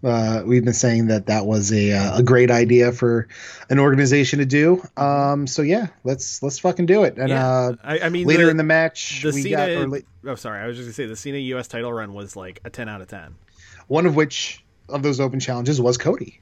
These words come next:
Speaker 1: So, you know, he got, uh, a, a rub from that by being able to do that. And now is, is paying it forward, being in the John Cena position of A E W.
Speaker 2: Yes,
Speaker 1: Uh,
Speaker 2: indeed.
Speaker 1: later on in the show, we got to find out who the first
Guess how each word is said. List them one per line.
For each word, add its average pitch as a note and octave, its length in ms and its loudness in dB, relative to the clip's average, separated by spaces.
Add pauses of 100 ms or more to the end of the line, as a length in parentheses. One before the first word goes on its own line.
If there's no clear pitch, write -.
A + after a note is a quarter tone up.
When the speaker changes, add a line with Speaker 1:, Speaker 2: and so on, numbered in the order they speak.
Speaker 1:
So, B2+ 640 4 (320)
you D#3 100 2
know, D3+ 160 -2 (160)
he - 140 -4
got, C#3 320 -2
uh, C3 720 0
a, B2+ 260 -4
a C3+ 80 2
rub C3+ 440 4 (140)
from C#3+ 260 2
that D3+ 380 0
by C3 220 2
being C3 260 -2
able B2+ 180 -2
to B2 40 -4
do C3+ 140 0
that. D3+ 140 2
And C#3 100 -4
now C3+ 160 0
is, C3 160 -4 (300)
is C3+ 120 2
paying G3 280 2
it F#3 60 2
forward, C#3+ 460 2
being C#3+ 220 -2
in C3+ 80 -2
the C3+ 60 -2
John C3 260 -2
Cena C3 240 -4
position A2+ 380 -4
of A2 80 -4
A A2 40 -2
E G#2+ 180 -4
W. F2+ 420 -8 (160)
Speaker 2:
Yes, G#2+ 280 -8
Speaker 1:
Uh, A#2+ 240 4
Speaker 2:
indeed. - 160 -10 (320)
Speaker 1:
later D#3 400 6
on D#3 100 4
in D3+ 60 4
the C#3 80 4
show, D#3 240 4
we C#3 80 2
got C3 160 0
to - 80 -16
find C#3 280 0
out C3+ 380 2 (200)
who C#3 180 0
the B2+ 80 -2
first C3+ 400 0